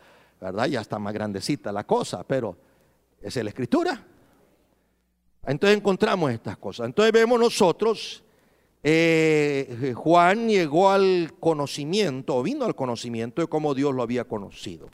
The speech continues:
Y dijo: "Mis ovejas oyen mi voz y me conocen, y yo las conozco a ellas". Sí,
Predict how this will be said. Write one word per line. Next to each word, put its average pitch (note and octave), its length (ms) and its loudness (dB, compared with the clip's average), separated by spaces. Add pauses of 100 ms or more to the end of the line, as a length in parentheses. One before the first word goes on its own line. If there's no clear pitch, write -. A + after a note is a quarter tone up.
(720)
Y A#2 100 -4
dijo: C3+ 180 0
"Mis C3 180 -6
ovejas C3 380 -2
oyen D3 200 0
mi F#3 100 2
voz G3 420 2
y G#3 80 -4
me A#3+ 160 -2
conocen, C4 720 2
y D#3+ 120 -6
yo E3 120 0
las E3 280 -2
conozco C3 540 -8
a F#2+ 120 -10
ellas". D#2+ 440 -20 (640)
Sí, E2 220 -10